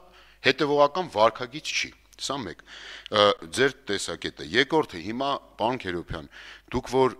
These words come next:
հնչեցնում եք, ը, նաև մեր վիճակագրական, ը, կոմիտեի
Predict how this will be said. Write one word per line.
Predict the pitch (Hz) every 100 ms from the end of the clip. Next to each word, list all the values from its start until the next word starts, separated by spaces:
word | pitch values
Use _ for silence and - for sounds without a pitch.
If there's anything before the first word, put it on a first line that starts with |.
| -
հնչեցնում | 101 107 110 - 123 110
եք, | -
ը, | - - 87 85 87 82 80 - 90
նաև | 95 82
մեր | 87 95 76
վիճակագրական, | 76 82 85 80 85 82 - 101 95 - - - _
ը, | 82 80 78 73 69 _ - 50 50 50 50 50 50 - - - _ -
կոմիտեի | 95 92 95 98